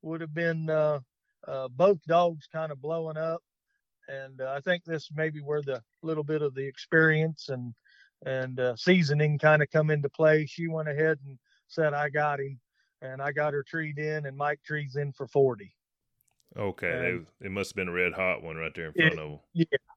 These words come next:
Speaker 1: it was. It was, and, and we actually, uh,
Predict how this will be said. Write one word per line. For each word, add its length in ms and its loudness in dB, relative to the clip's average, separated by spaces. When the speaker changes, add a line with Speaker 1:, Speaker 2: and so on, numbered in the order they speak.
Speaker 1:
it 220 8
was. 400 0
It 220 -2
was, 440 4
and, 180 -8
and 300 -6
we 200 0
actually, 760 2
uh, 180 -6